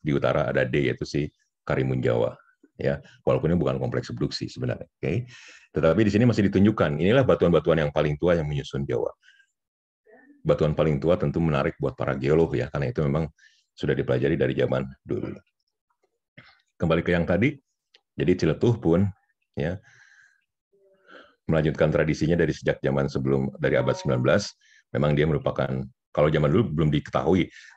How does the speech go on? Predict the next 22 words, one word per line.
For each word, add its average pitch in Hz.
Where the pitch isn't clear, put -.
bahwa 71
dia 82
merupakan 73
subduction 65
zone 80
tentunya, 62
karena 80
plate 76
tectonics 82
baru 71
berkembang 78
lahirnya 69
di 73
tahun 69
sembilan 71
belas 65
enam 65
delapan 76
kira-kira 62
kan. 62
Ya, 64
di 65